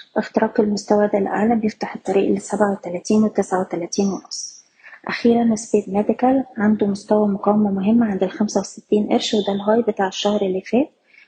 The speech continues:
وبالتالي هو تريجر مهم، وتأكيد اختراقه الأعلى بأحجام تداول عالية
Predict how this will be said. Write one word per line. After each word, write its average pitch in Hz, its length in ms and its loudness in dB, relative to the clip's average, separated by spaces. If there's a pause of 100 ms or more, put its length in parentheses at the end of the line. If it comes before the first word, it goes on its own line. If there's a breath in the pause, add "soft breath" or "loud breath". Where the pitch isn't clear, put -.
(100)
وبالتالي 208 440 2
هو 208 140 4
تريجر 208 440 0
مهم، 185 440 -4
وتأكيد - 420 -2
اختراقه 202 460 -2
الأعلى 196 400 2
بأحجام 208 400 -2
تداول 208 400 0
عالية 214 400 0